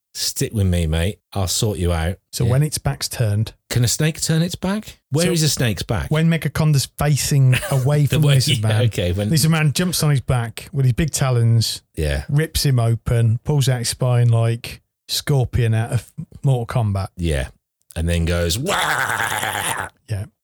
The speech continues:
Speaker 2: So Lizard Man wins.
Speaker 1: I'm taking that.
Speaker 2: Yep.
Speaker 1: I thought that'd be a tighter thing. <sighs> Well, from here, surely there can only be one winner.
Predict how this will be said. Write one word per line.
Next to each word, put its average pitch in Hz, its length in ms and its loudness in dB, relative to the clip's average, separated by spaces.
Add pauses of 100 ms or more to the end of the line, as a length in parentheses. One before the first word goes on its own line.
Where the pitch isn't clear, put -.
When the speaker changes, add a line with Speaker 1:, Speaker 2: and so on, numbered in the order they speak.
Speaker 2:
So 143 140 2
Lizard 131 300 2
Man 110 240 2
wins. 110 340 0
Speaker 1:
I'm 92 140 0
taking 87 400 0
that. 87 180 -2 (160)
Speaker 2:
Yep. 131 180 -2 (160)
Speaker 1:
I 95 40 -2
thought 92 140 2
that'd 92 120 -2
be 90 80 0
a 82 60 0
tighter 95 360 -4
thing. 95 280 -2 (280)
<sighs> - 40 -2 (560)
Well, 82 360 -6 (120)
from - 180 -6
here, 85 300 -2 (240)
surely 95 280 -2
there 87 120 -2
can 98 100 -6
only 87 120 0
be 85 100 0
one 85 180 -2
winner. 92 260 -2